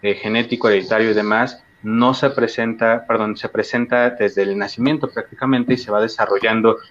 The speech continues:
en la niñez con ciertas características como violencia, maltrato animal, maltrato hacia otras personas, entre otras características que se van asociando en ese lapso.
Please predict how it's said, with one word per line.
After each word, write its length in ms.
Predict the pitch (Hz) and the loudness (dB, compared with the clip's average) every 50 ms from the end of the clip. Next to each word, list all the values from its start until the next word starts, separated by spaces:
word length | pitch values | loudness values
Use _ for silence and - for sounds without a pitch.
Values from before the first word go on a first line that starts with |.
| _ _ _ - | _ _ _ -2
en 140 | 117 113 | 0 2
la 80 | 110 110 | 2 2
niñez 580 | 110 113 120 123 127 131 127 131 135 131 - - | 4 4 4 4 4 4 4 4 2 0 -4 -12
con 300 | - 107 107 101 101 98 | -8 -6 -6 -4 -6 -6
ciertas 440 | 98 - - 110 104 - - 107 - | -8 -6 -2 -2 -2 0 0 -2 0
características 960 | - 110 104 98 - - 113 113 120 123 - - 123 - - 117 117 117 - - - - _ _ _ - | 0 0 0 0 0 0 0 0 0 0 -2 -4 -4 -2 0 0 0 0 -2 -6 -16 -20 _ _ _ -2
como 320 | - 139 135 131 131 127 123 | 2 4 6 6 6 6 6
violencia, 540 | 123 123 120 120 120 123 123 123 - 131 | 6 4 4 4 4 2 2 0 0 2
maltrato 440 | 123 117 107 104 - 113 107 - 110 | 2 2 2 0 0 0 0 2 0
animal, 440 | 107 101 98 98 101 107 110 110 113 | 0 -2 -2 0 0 2 2 2 0
maltrato 460 | 110 104 98 101 - 104 101 - 107 | 0 -2 -4 -4 -4 -6 -4 -4 -4
hacia 180 | 101 - - 101 | -4 -4 -4 -6
otras 220 | - - 101 - | -4 -6 -8 -8
personas, 640 | - - 101 98 - 127 123 123 123 120 120 120 - - _ _ _ _ _ - | -10 -14 -14 -6 -2 0 2 2 2 2 0 -2 -4 -14 _ _ _ _ _ -4
entre 280 | 127 127 123 123 123 | -2 -2 0 2 2
otras 280 | 120 117 - 123 120 - | 2 4 4 2 0 2
características 680 | - 117 110 104 - 110 104 101 - 110 - 110 - | 0 0 0 0 0 -2 -4 -4 -4 -8 -8 -8 -8
que 100 | - - | -10 -16
se 120 | - - 101 | -16 -10 -8
van 160 | 98 101 101 | -6 -6 -6
asociando 500 | 95 - - 101 - - 101 101 98 101 | -8 -10 -14 -12 -8 -6 -4 -4 -2 -4
en 100 | 98 98 | -4 -4
ese 200 | 95 - - 101 | -8 -8 -4 -2
lapso. 340 | 117 120 117 - - 98 | -2 -2 -2 -4 -14 -18